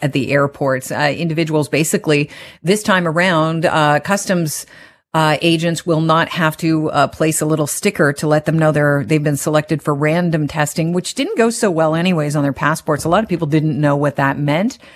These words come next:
Apparently, you're just gonna be randomly selected via the, I believe it's the Ri-, eh, Arrive Can app, and you'll get an email fifteen minutes after passing through customs. Do,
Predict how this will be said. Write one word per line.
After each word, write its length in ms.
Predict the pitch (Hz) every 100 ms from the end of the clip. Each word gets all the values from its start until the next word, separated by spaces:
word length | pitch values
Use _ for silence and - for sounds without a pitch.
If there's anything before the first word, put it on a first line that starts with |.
| - _ _
Apparently, 920 | - 170 - 208 247 196 175 170 170 - -
you're 180 | 170 208
just 160 | 226
gonna 100 | 233
be 140 | 202 175
randomly 440 | 160 165 170 156
selected 800 | 151 - 151 156 160 - 160 147
via 320 | 151 156 151
the, 440 | 156 151 147 147 135
I 120 | 147
believe 380 | 139 147 151 208
it's 140 | 196
the 100 | -
Ri-, 120 | 147 147 -
eh, 260 | 151 - - -
Arrive 400 | 151 147 147 147
Can 300 | 175 156 151
app, 300 | 147 151 -
and 180 | 165 160
you'll 120 | 160
get 200 | 151 170
an 160 | 160 -
email 440 | 202 233 208 135 156
fifteen 600 | - 202 196 - 196 180
minutes 400 | 180 185 151 - _ - _
after 320 | 170 170 170 165
passing 520 | 175 170 175 185 170
through 280 | - 180 165
customs. 600 | 185 185 - 165 143 - - - -
Do, 120 | 208